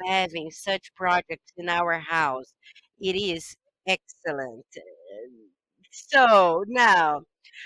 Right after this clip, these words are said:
Andre, our merit guy, our emeritus guy, our time is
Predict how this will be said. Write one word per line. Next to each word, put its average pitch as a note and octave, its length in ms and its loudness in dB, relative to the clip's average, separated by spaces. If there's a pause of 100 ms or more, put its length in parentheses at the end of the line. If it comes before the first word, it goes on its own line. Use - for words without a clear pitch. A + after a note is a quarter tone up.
(180)
Andre, G#3 540 0
our A3 320 4
merit A3+ 720 0
guy, C#3 760 0 (120)
our F3 160 -2
emeritus F3 840 -4
guy, B2+ 320 -4 (680)
our D4+ 400 0 (100)
time A3+ 380 -6
is A3+ 220 -10